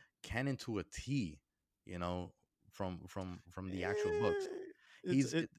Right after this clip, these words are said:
Speaker 2: is,
Speaker 1: the
Speaker 2: his
Speaker 1: only thing that I
Speaker 2: backstory
Speaker 1: don't
Speaker 2: is
Speaker 1: think,
Speaker 2: a
Speaker 1: the only
Speaker 2: little
Speaker 1: thing that I
Speaker 2: different.
Speaker 1: don't think it's canon is, well, the only thing is that they omitted some stuff because for, for, you know, they decided to only make a one episode story <laughs> arc for
Speaker 2: Well,
Speaker 1: Cobb
Speaker 2: at
Speaker 1: Vanth.
Speaker 2: least that's, that was,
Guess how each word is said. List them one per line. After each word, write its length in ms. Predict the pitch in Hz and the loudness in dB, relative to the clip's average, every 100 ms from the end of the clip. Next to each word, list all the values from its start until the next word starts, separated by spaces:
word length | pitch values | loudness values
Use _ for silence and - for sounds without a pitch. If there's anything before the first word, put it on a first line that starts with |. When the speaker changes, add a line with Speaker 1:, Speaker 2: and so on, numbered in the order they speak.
| 165 | 0
Speaker 2:
is, 220 | 165 160 | 0 2
Speaker 1:
the 80 | 123 | 4
Speaker 2:
his 80 | 151 | 6
Speaker 1:
only 240 | - 196 | 8 6
thing 180 | 170 190 | 6 4
that 100 | 170 | 6
I 60 | 160 | 8
Speaker 2:
backstory 60 | |
Speaker 1:
don't 160 | 151 151 | 8 6
Speaker 2:
is 60 | 151 | 4
Speaker 1:
think, 120 | 113 | 2
Speaker 2:
a 40 | |
Speaker 1:
the 120 | 120 131 | 6 8
only 60 | |
Speaker 2:
little 140 | 123 110 | 10 8
Speaker 1:
thing 80 | - | 6
that 100 | 147 | 6
I 60 | |
Speaker 2:
different. 160 | 107 85 | 4 2
Speaker 1:
don't 200 | 110 135 | 2 2
think 160 | 147 135 | 0 -2
it's 120 | 120 | -2
canon 480 | - 113 120 127 117 | -4 -2 0 0 -2
is, 340 | 87 101 98 92 92 | -2 0 2 0 -4
well, 220 | 101 127 117 | 4 4 6
the 100 | 120 | 4
only 140 | 139 | 4
thing 140 | 135 127 | 2 0
is 100 | 104 | 0
that 140 | 95 | 2
they 100 | 107 | 2
omitted 400 | 101 101 110 101 | 2 2 0 0
some 120 | 95 | -4
stuff 180 | - 95 - | -4 -6 -4
because 300 | 98 90 - - - - _ | -2 -2 -4 -18 -20 -20 _
for, 280 | 104 95 90 | -2 0 0
for, 540 | 95 98 90 76 87 - _ - 92 | 0 0 0 0 -6 -8 _ -20 -12
you 80 | 87 | -10
know, 140 | 85 | -6
they 100 | 87 | -6
decided 420 | 87 - 90 92 | -6 0 2 2
to 120 | - 92 | -2 -6
only 160 | 90 92 | -4 -4
make 360 | 87 87 - - _ | -2 -4 -8 -16 _
a 60 | 92 | -6
one 320 | 87 90 87 - | -4 -4 -4 -6
episode 480 | 85 - 85 85 78 - | -12 -8 -6 -6 -8 -12
story 420 | - 85 82 - | -10 -6 -2 -2
<laughs> 40 | |
arc 180 | 76 82 - - _ - | -2 -10 -14 -20 _ -6
for 300 | 87 82 87 | -4 -6 -4
Speaker 2:
Well, 220 | 156 147 156 | 4 6 6
Speaker 1:
Cobb 180 | 85 | 2
Speaker 2:
at 140 | 151 156 | 0 6
Speaker 1:
Vanth. 40 | |
Speaker 2:
least 240 | 156 139 - | 8 10 12
that's, 260 | 127 - 117 | 12 10 10
that 180 | 117 | 10
was, 240 | 110 104 | 12 8